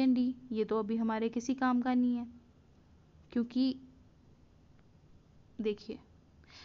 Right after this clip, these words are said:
हाँ, तो सबसे पहले आपको ये देखना है कि अभी रो में कितने लोग हैं,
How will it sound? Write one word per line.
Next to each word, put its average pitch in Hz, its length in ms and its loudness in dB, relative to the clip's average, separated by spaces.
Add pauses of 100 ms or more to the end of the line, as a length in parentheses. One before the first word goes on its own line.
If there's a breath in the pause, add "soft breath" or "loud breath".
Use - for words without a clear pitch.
(140)
हाँ, - 280 -6 (280 soft breath)
तो 294 60 4 (280)
सबसे 311 300 0
पहले 330 240 4
आपको 320 240 2
ये 302 160 6
देखना 294 260 2
है 320 60 2
कि 320 120 0
अभी 302 300 6
रो 269 140 4
में 269 140 6
कितने 269 340 4
लोग 233 600 2
हैं, 196 280 -8